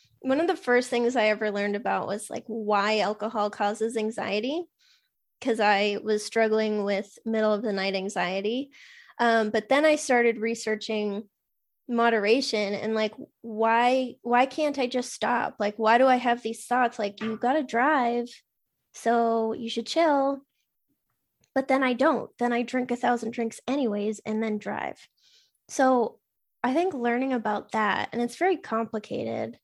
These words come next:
um, like, why we can think it, but then don't act on it. But that was really insightful. And there's been some cool studies,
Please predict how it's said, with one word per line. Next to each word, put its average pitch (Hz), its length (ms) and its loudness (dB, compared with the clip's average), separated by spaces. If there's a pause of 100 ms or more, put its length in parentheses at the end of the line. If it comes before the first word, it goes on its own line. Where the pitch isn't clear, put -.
(140)
um, 220 540 -8 (440)
like, 226 160 -4
why 220 280 0
we 233 100 -2
can 220 220 -8
think 226 360 -4
it, 226 200 -2
but 220 120 -8
then 220 200 -4
don't 220 240 -4
act 202 320 -6
on 247 180 -2
it. 269 320 -4
But 214 180 -4 (380)
that 240 180 6
was 294 200 2
really 233 260 2
insightful. 214 540 -4
And 226 80 -4
there's 233 220 -4
been 262 180 -4
some 285 200 -4
cool 247 280 -2
studies, 220 840 -4